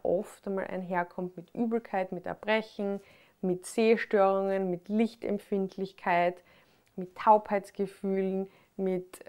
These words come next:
ähm, auch Schmerzen der Extremitäten und mit Schwindel und Benommenheit. Das ist jetzt natürlich wieder, das sind jetzt nur mal die Hauptsymptome, das kann sich bei jedem unterschiedlich ausdrücken. Das sind jetzt einmal so die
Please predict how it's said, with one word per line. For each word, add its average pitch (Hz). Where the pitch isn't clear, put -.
ähm, 175
auch 175
Schmerzen 170
der -
Extremitäten 196
und 208
mit 208
Schwindel 208
und 190
Benommenheit. 160
Das 180
ist 240
jetzt 240
natürlich 196
wieder, 208
das 202
sind 190
jetzt 190
nur 190
mal 185
die 180
Hauptsymptome, 214
das 202
kann 190
sich 196
bei 202
jedem 185
unterschiedlich 185
ausdrücken. 214
Das 185
sind 214
jetzt 208
einmal 185
so 180
die 170